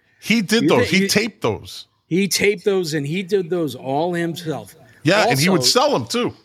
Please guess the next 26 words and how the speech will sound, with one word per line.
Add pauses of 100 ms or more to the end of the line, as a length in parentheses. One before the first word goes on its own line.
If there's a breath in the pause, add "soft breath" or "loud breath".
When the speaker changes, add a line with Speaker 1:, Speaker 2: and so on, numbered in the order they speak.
(480)
Speaker 2:
Yeah.
Also,
re-,
remember
that
one
of
the
things
that
most
listeners
don't
know
is
Eddie
was
the
inventor
of
what
they
called
the
Brown
sound.